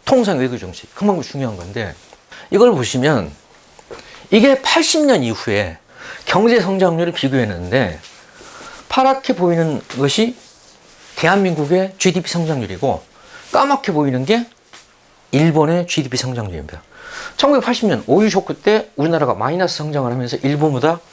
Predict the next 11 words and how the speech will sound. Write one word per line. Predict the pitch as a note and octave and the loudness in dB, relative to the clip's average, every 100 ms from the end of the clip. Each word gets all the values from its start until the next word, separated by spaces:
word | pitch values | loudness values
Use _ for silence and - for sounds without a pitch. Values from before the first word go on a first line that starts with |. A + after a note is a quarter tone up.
| - | -20
성장률이 | - E3 C#3+ C3 C#3 | -10 -6 -4 -6 -8
낮습니다. | D#2+ - G#2 E2+ D2+ _ _ _ _ - - - - | -10 -10 -12 -12 -14 _ _ _ _ -20 -18 -16 0
외환위기 | C#3+ G3 A#3 A#3 A3 - | 4 6 4 2 0 4
때 | B3+ C4 - | 4 4 -2
마이너스 | - D3+ F3+ E3+ | -4 0 -2 -2
성장을 | E3+ D3+ C#3+ | -4 -2 -2
하면서 | C#3 C#3 B2+ | -2 -6 -6
그렇습니다. | A#2 - F#2+ D#2 - | -6 -6 -10 -12 -12
그리고 | - G3+ B3 D#4 F4 - - - | 0 2 4 2 -2 -20 -20 -2
이천이십삼 | A3+ C#4+ - C#4 G#3 G#3+ - F#3 E3+ | 2 2 4 2 2 0 -4 -4 -2
년에 | B2 G2 G#2 G#2+ | -2 -2 -6 -6